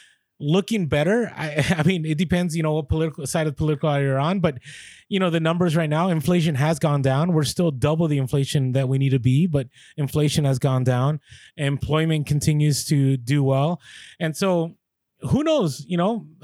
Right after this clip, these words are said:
maybe we'll be in dire straits in six months, or maybe things will be exploding again. I don't know. I do know election years are notorious for somehow things improving <laughs> in the economy, unless you're looking at the presidency of Jimmy Carter or,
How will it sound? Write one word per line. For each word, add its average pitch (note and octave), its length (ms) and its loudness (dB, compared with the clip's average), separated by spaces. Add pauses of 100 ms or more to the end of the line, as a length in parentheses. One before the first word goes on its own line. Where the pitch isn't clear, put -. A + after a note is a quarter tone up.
(100)
maybe G3 460 0
we'll G3+ 180 0
be G3 160 0
in F#3 120 0
dire F#3 200 2
straits F#3+ 380 -4
in F#3 80 -4
six E3+ 220 -6
months, G#3+ 280 -6
or F3 100 -2
maybe A3 480 -2 (120)
things F#3 240 -4
will G3+ 180 0
be D3+ 300 -2
exploding F#3+ 480 -2
again. A#2+ 320 -4
I C3 120 -4
don't C#3 320 -2
know. D#3+ 260 0 (260)
I D#3 80 -2
do D#3 160 0
know G3 200 2
election E3 460 0
years E3+ 280 2
are C#3+ 100 0
notorious D3+ 800 0 (400)
for D3 240 2
somehow D#3+ 460 0
things E3 340 0
improving F3 760 0
<laughs> - 40 -20
in E3 300 -2
the F3 180 -2
economy, F3+ 500 0 (320)
unless D3 240 0
you're E3 100 2
looking D#3 220 0
at D3 120 2
the C3+ 60 -4
presidency D3 520 0
of B2 100 0
Jimmy C#3+ 240 0
Carter D#3 500 0
or, A#2+ 220 0